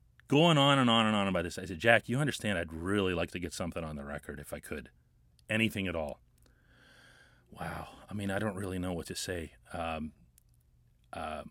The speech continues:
okay, go ahead and turn it on." And he gives me something about how it's, he just needs to be better. The plays were all his fault. <laughs> All this other stuff, right? <laughs> And I, I don't have anywhere to go with this, right?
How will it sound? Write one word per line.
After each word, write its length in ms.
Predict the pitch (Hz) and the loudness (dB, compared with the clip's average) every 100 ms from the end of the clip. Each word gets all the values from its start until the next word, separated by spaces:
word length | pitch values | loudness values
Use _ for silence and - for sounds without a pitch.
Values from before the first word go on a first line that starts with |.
| _ | _
okay, 240 | 110 - 82 | -4 -2 -2
go 140 | 95 | -2
ahead 160 | 92 90 | -2 -2
and 100 | - | -4
turn 180 | 95 | -4
it 80 | 87 | -2
on." 200 | 90 87 | -2 -4
And 100 | 80 | -4
he 60 | 147 | -2
gives 280 | 120 185 147 | 2 2 2
me 120 | 135 | -2
something 380 | - 127 120 110 | -2 -4 -2 -4
about 300 | 101 101 98 | 0 -2 0
how 240 | 98 92 | -2 -4
it's, 280 | 87 - - _ _ - - _ - _ _ _ | -6 -12 -14 _ _ -20 -20 _ -20 _ _ _
he 180 | - 127 | -4 -2
just 220 | 117 120 | 0 0
needs 220 | 113 110 87 | 0 0 -2
to 60 | |
be 100 | 87 | -6
better. 460 | 82 95 92 92 - | 0 2 2 0 -4
The 80 | - | -8
plays 340 | - 110 107 | 0 2 2
were 120 | 92 101 | 2 2
all 160 | 104 | 2
his 180 | 95 92 | 0 -2
fault. 440 | - 104 104 - 190 | 2 4 4 6 4
<laughs> 80 | - | 10
All 80 | 254 - | 12 12
this 320 | 294 - - | 12 12 4
other 240 | - 269 | 6 6
stuff, 540 | - - - - 202 - | 6 2 6 8 8 8
right? 360 | 190 - 262 - | 4 6 0 0
<laughs> 680 | - - - - - - - | -18 -18 -20 -18 -12 -12 2
And 140 | 381 - - - | 2 2 -2 -4
I, 140 | 427 349 - - - | 6 6 6 -12 -8
I 140 | 330 349 | -2 2
don't 220 | 320 254 | 8 10
have 280 | 247 247 220 | 12 12 8
anywhere 460 | 320 277 262 220 | 4 6 8 8
to 80 | 190 | 8
go 260 | 170 226 262 - | 8 8 8 8
with 140 | 156 | 4
this, 220 | 123 101 | 4 4
right? 100 | 127 | 2